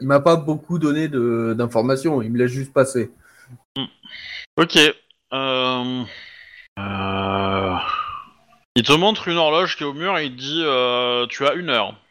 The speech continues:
Speaker 1: Très bien. Et tu m'as pas enseigné ta leçon. À part né-, à part que je dois donner de l'essence à un esprit, euh, c'est un peu léger pour la négociation. Rien d'autre n'intéresse les esprits que l'essence ?
Speaker 2: Euh, non.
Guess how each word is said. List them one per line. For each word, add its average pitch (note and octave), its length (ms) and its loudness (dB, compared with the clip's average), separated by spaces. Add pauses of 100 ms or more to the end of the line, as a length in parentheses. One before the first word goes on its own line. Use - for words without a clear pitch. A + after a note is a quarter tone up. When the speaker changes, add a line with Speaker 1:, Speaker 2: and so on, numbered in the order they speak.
(280)
Speaker 1:
Très B2 80 2
bien. B2 260 2 (580)
Et A2+ 440 6
tu B2 80 -6
m'as B2+ 120 4
pas C3 160 4
enseigné B2 460 2
ta A#2 120 0
leçon. D3 460 -2 (600)
À G#2+ 120 6
part C3+ 260 6
né-, C3+ 240 -4 (340)
à C3 80 2
part E3+ 180 4
que D#3 80 0
je C#3 60 -2
dois C#3+ 120 4
donner C#3+ 220 2
de C#3 60 -4
l'essence C#3 340 0
à C3 40 4
un C3 100 4
esprit, B2+ 500 0
euh, G#2 340 -4
c'est - 160 0
un G#2 80 2
peu A#2+ 140 0
léger F3 380 2
pour B2+ 120 0
la A#2+ 80 0
négociation. B2 640 -2 (360)
Rien D3+ 240 2
d'autre G3 220 6
n'intéresse E3+ 380 2
les D#3 140 -4
esprits G3+ 240 -4
que D#3+ 80 -6
l'essence ? G#3 440 -4 (560)
Speaker 2:
Euh, F#2 200 0
non. A2+ 220 6